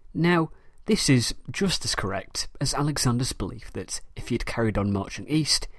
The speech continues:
he would have soon reached the outer ocean, and then it would be a short trip from there to the Straits of Gibraltar. The locals soon told him that this was completely wrong,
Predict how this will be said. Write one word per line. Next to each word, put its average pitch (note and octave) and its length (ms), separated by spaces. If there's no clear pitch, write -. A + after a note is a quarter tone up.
he F3 80
would D#3 160
have C3 100
soon A#2 540
reached G2+ 480
the A2+ 180
outer - 320
ocean, C#3 400
and B2 180
then C3 220
it - 120
would F#3+ 180
be C3 100
a - 20
short F3+ 340
trip - 220
from G2+ 200
there C3+ 260
to - 80
the E3+ 80
Straits - 600
of G2+ 140
Gibraltar. A#2 640
The C#3+ 60
locals D#3+ 460
soon A#2+ 280
told A2+ 280
him G#2 120
that G#2 120
this - 240
was G#2 180
completely - 840
wrong, - 380